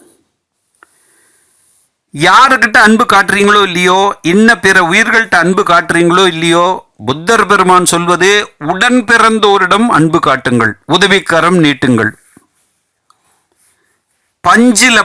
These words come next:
பற்ற நெருப்பை விட வெறுப்பு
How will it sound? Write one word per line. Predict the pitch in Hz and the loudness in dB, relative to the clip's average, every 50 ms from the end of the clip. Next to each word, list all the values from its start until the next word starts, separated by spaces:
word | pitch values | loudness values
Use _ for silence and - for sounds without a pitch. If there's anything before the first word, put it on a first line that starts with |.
| - | -2
பற்ற | - 165 160 - - - 160 151 143 127 120 123 | -4 -4 -4 -4 -2 0 0 2 2 2 0 0
நெருப்பை | 135 156 170 180 226 185 - 190 175 156 | 0 2 2 0 -2 -2 -2 0 0 0
விட | 139 151 156 170 160 135 117 113 120 139 147 - _ _ _ _ _ _ _ _ _ _ _ - | 0 0 0 2 2 0 0 -2 -4 -6 -10 -16 _ _ _ _ _ _ _ _ _ _ _ -20
வெறுப்பு | 123 123 151 190 196 196 - 180 - - 190 | -6 -2 0 0 2 0 -2 -4 -4 -2 0